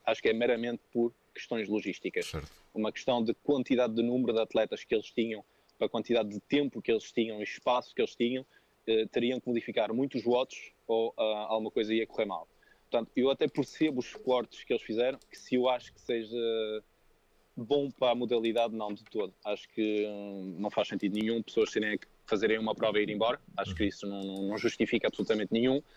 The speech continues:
Speaker 2: Pois.
Speaker 1: Temos visto pessoas que fazem pódios, eh, dois ou três anos consecutivos,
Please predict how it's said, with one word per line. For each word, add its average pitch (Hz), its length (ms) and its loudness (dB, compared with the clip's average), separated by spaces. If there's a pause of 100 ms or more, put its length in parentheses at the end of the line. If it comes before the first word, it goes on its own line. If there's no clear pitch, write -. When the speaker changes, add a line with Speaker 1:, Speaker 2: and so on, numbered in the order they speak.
(140)
Speaker 2:
Pois. 82 240 -4
Speaker 1:
Temos 123 260 0
visto 123 320 0
pessoas - 340 2
que - 60 -20
fazem 120 260 -2
pódios, 120 540 -2
eh, 107 240 0
dois 110 260 -2
ou 104 80 -4
três 113 220 -2
anos 117 180 -6
consecutivos, 113 640 -4